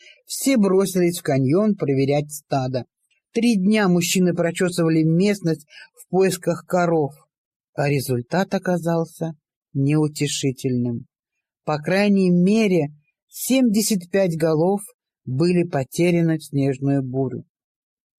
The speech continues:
Мисси плакала и хорошо видела расстройство и тревогу в глазах мужа.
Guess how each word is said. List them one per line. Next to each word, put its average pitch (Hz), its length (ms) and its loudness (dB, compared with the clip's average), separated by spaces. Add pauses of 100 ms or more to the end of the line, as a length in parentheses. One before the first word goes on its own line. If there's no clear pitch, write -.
(680)
Мисси 190 400 -4
плакала 139 640 -8 (840)
и 190 80 0
хорошо 220 480 0
видела 220 360 2
расстройство 196 680 -2
и 190 180 -2
тревогу 175 640 0
в - 20 -8
глазах 151 500 0
мужа. 143 440 -2